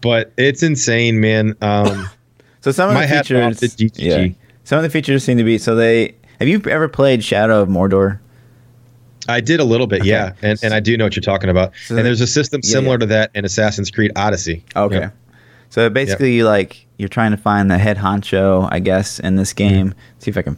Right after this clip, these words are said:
Speaker 2: pull up, like, a shot of them playing with the cards or whatever.
Speaker 1: Yeah, while you're,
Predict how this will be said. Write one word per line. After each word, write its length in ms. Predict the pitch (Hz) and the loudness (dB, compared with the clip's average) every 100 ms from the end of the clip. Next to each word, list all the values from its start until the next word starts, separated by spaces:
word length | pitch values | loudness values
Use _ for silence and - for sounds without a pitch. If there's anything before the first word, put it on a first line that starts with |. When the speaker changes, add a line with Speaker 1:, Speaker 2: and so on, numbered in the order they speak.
| - | -10
Speaker 2:
pull 140 | - 64 | -8 -6
up, 100 | - | -6
like, 200 | 60 58 | -8 -8
a 120 | - | -12
shot 600 | - - - - 62 - | -14 -18 -10 -6 -4 -4
of 280 | 62 - - | -8 -12 -10
them 200 | 65 64 | -8 -8
playing 240 | - 65 | -6 -6
with 120 | 67 - | -6 -8
the 60 | |
cards 460 | 71 - 62 64 - | -8 -6 -4 -6 -8
or 80 | - | -8
whatever. 280 | 123 123 127 | -8 -6 -4
Speaker 1:
Yeah, 280 | 117 104 104 - | 0 0 -2 -2
while 120 | 117 | -2
you're, 200 | 123 | -2